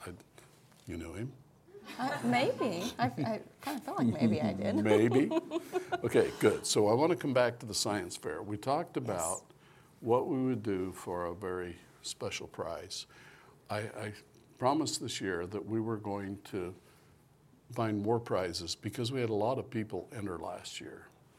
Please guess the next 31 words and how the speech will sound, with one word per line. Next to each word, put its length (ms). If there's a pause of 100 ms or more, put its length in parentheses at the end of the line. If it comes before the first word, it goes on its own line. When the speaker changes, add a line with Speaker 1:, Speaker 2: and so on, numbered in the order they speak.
(600)
Speaker 1:
And 140
this 260
year, 480
I 120
know 300
we're 260
gonna 180
have 220
a 40
lot 280
more 280
enter 220
than 160
we 100
did 200
last 420
year, 240
and 120
I 100
want 500
to 240 (400)
have 220
a 40
lot 240
of 60
prizes. 720 (360)
Speaker 2:
Oh, 40 (220)
fun. 80 (180)
Speaker 1:
Some 300
of 160
them, 340